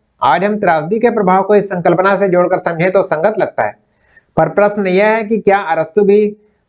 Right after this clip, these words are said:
मनोविज्ञान और मनोविश्लेषण शास्त्र की इन गहराइयों से परिचित थे,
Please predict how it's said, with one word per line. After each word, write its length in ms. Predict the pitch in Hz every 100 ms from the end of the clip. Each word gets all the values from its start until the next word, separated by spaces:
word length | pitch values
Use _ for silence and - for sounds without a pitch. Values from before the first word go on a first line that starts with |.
| 139
मनोविज्ञान 840 | 147 208 233 226 170 175 175 180 - _ _ _ _ -
और 120 | 185
मनोविश्लेषण 760 | 202 170 220 233 226 202 190 196
शास्त्र 400 | - 185 175 185
की 140 | 190
इन 260 | 190 180 180
गहराइयों 460 | 160 151 143 160
से 140 | 175 185
परिचित 400 | 160 139 190 185
थे, 140 | 220